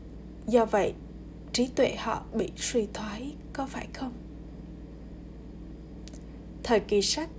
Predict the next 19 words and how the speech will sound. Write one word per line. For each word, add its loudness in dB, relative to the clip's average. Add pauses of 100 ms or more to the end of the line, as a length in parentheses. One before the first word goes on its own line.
(200)
được 4
gọi 4 (140)
là 4
vương 0
quốc 0 (180)
của 6
Ravan. 0 (1300)
Chính 8 (140)
Ravan 4 (360)
làm 4
cho 6
các -2
con 6
suy 4
thoái. -2 (1600)
Người 12
cha 4
đến 2 (300)
và 6